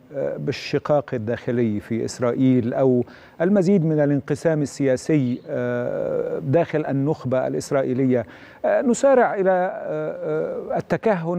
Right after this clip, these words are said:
الأقرب إلى التمني بأن حكومة، آه، الحرب الإسرائيلية بقيادة نتنياهو على وشك الانهيار، ثم لا تنهار يا دانا.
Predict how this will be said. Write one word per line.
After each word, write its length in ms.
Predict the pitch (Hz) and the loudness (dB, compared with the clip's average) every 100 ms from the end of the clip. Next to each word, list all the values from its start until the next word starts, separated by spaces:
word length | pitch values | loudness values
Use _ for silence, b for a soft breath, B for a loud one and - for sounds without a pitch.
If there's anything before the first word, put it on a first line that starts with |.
| 175 | -2
الأقرب 500 | 175 - 196 180 139 | -2 -2 -2 -2 0
إلى 120 | 160 151 | 0 -2
التمني 720 | - 156 160 151 120 101 98 | -2 -2 0 0 0 -2 -4
بأن 560 | 120 139 156 143 131 - B B B - | -4 0 2 2 0 -4 B B B -6
حكومة، 400 | - 196 180 143 - - | 0 2 2 0 -4 -10
آه، 420 | 143 135 135 160 147 | -4 -2 -2 -2 -2
الحرب 500 | 135 160 151 120 127 | -2 0 2 0 -2
الإسرائيلية 680 | 123 135 139 139 147 175 135 | -2 -2 0 0 2 4 4
بقيادة 520 | 127 143 151 135 123 - | 2 2 2 2 -2 -4
نتنياهو 720 | 160 139 135 135 139 156 147 | -4 -2 -2 0 2 2 2
على 180 | 131 135 | 2 2
وشك 360 | 131 147 - 139 | 2 0 -4 -2
الانهيار، 680 | 127 131 139 123 147 110 - B B - | 0 0 0 2 2 2 -2 B B -4
ثم 320 | 339 359 339 | 0 2 4
لا 160 | 311 | 4
تنهار 520 | 302 269 208 247 262 190 | 4 2 0 0 2 4
يا 140 | 160 | 4
دانا. 320 | 139 131 85 | 2 -2 -6